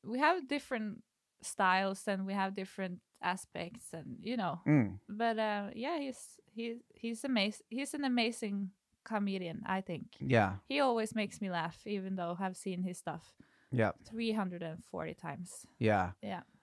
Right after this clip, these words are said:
Speaker 2: Yeah, I, I don't know your dad that well.
Speaker 1: No.
Speaker 2: But I did the R D K course.
Speaker 1: Oh, yeah?
Speaker 2: Yeah, I did it.
Speaker 1: Me too.
Speaker 2: Yeah. Did you? Of
Speaker 1: Yeah.
Speaker 2: course.
Speaker 1: <laughs>
Speaker 2: Yeah, yeah, yeah, yeah. You
Speaker 1: And
Speaker 2: have
Speaker 1: it
Speaker 2: to.
Speaker 1: was horrible. <laughs>
Speaker 2: Was
Speaker 1: No,
Speaker 2: it?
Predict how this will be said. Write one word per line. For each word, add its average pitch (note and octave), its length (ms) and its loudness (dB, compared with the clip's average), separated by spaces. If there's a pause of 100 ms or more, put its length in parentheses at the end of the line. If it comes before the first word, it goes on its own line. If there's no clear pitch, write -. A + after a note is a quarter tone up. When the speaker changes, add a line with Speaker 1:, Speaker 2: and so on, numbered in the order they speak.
(280)
Speaker 2:
Yeah, G2+ 220 4
I, B2 420 6
I B2 260 8 (120)
don't A#2 300 8
know G#2+ 160 8
your G#2+ 160 8
dad F#2 340 4
that F2+ 180 4
well. C#2 300 -4 (100)
Speaker 1:
No. G3 360 0
Speaker 2:
But G#2+ 320 6 (100)
I G#2 320 8 (140)
did A2+ 260 6 (100)
the G2+ 440 4 (160)
R G#2 160 10
D G#2+ 120 4
K G#2 220 4
course. G#2 340 6
Speaker 1:
Oh, F4+ 120 6
yeah? F#4+ 320 4
Speaker 2:
Yeah, C3 360 4
I A#2+ 120 2
did C3+ 180 2
it. A#2 160 6
Speaker 1:
Me D4 140 0
too. D#4+ 400 -4
Speaker 2:
Yeah. A#2+ 180 4
Did A3+ 220 4
you? D4+ 80 12
Of - 160 4
Speaker 1:
Yeah. C4 80 -2
Speaker 2:
course. C4+ 520 10
Speaker 1:
<laughs> G4 60 6
Speaker 2:
Yeah, D3 320 12
yeah, C3+ 240 12
yeah, C3 220 10
yeah. A2+ 180 8
You A2 80 6
Speaker 1:
And A2+ 80 10
Speaker 2:
have D4+ 100 12
Speaker 1:
it D4+ 100 2
Speaker 2:
to. C#4+ 100 8
Speaker 1:
was D4+ 160 0 (220)
horrible. D4 580 10 (120)
<laughs> C4+ 40 4
Speaker 2:
Was F3 200 12
Speaker 1:
No, - 120 12
Speaker 2:
it? C#4+ 100 12